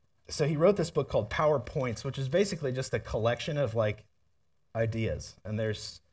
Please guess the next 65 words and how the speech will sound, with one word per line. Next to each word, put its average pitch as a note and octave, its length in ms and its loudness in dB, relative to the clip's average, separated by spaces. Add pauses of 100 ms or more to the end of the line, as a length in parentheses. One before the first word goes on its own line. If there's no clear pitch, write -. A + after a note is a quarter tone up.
(200)
there, B2 120 0
it's B2+ 300 -4
like C3 180 2
a, G#2+ 340 2
it's - 140 -6
like A2+ 140 0
a A2+ 40 0
bunch C3+ 280 4
of B2+ 80 -2
short D#3+ 320 0
little A#2+ 200 -2
essays F#2 480 -2
about G2 320 -4
different G#2+ 320 -6
things G2+ 420 -6 (420)
in A2+ 140 -2
our A2 120 2
life A2 300 0
with A2+ 100 -6
God. F#2 300 -2 (420)
And C#3+ 100 2
I E3+ 100 6
wanna A#3 220 4
just E3+ 280 0
read C#3 460 -2 (500)
the C3+ 120 4
last C#3+ 460 2
little D3+ 380 -2 (160)
thing G2+ 300 0
from A#2 160 -6
one A#2 100 -2
of A#2 40 -2
these A2+ 160 -2
chapters A2 500 -2
to - 160 -6
you G2 360 -4
this - 180 -10
morning, G2+ 400 -4 (340)
um, G2+ 380 -2 (280)
you A#2 140 -2
know, G2+ 80 2
from, C#3+ 240 -2
from E3+ 160 -2
the F3 80 4
founder F3+ 360 4
of E3 100 2
our E3 100 4
movement, E3 420 -2
from A2 200 -4
the A#2+ 100 0
guy B2+ 240 2
who D#3+ 120 -2
started C#3 420 0
this G#2 180 -4
thing A2+ 220 -4
that G2+ 100 -6
we're A2+ 160 -2
a A#2 60 -2
part - 240 2
of F#2 160 -2
here G#2+ 200 -4
in G#2+ 160 -4
the A2 60 -2
Vineyard. A2+ 320 -4
And G2 160 -6